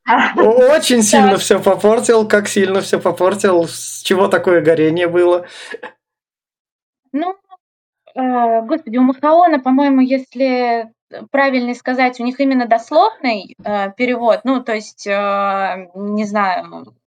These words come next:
Speaker 3: какое-то слово на английском, у нас же что-то сохраняется именно там, не знаю, ну, например, фамилия Грей.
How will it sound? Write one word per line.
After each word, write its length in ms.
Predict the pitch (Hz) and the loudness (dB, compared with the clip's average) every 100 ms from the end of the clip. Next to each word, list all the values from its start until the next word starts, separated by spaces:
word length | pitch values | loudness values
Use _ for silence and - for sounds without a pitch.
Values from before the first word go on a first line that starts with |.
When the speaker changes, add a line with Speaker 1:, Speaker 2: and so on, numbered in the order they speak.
| _ | _
Speaker 3:
какое-то 360 | 226 285 262 - | -4 -2 -2 -4
слово 340 | 277 320 381 | 0 0 2
на 160 | 277 240 | -2 -2
английском, 540 | 247 247 233 - 202 | -2 -4 -8 -10 -8
у 20 | |
нас 220 | 214 233 214 | -2 -2 -4
же 140 | 208 | -8
что-то 260 | 208 - 254 | -8 -8 -8
сохраняется 840 | - 208 226 226 233 214 214 - | -12 -8 -2 -2 0 -2 -4 -10
именно 260 | 220 202 185 | -10 -10 -8
там, 140 | 175 185 | -10 -8
не 60 | |
знаю, 240 | 196 185 165 | -6 -6 -6
ну, 160 | 247 226 | -8 -8
например, 520 | 214 214 226 202 180 | -10 -6 -4 -4 -6
фамилия 380 | - 214 240 214 | -6 -2 -2 -2
Грей. 440 | 190 190 180 147 | -4 -2 -2 -6